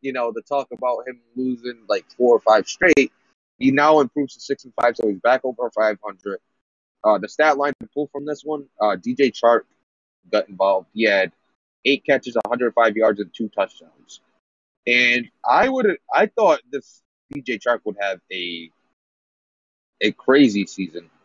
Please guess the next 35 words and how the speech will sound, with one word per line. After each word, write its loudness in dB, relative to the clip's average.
this -4
season -4
with, -2
uh, 8
with, 0
um, 4
he -2
made 0
it -2
as 0
the, -6
the -2
quarterback 2
and, -20
you -16
know, -10
the -8
coach, 0
because -8
he, 2
he 0
did 2
a 6
lot 4
of 0
good 0
things -8
with, -4
uh, -4
Terry -4
McLaurin, -12
and -18
D -18
J -4
Chark, 0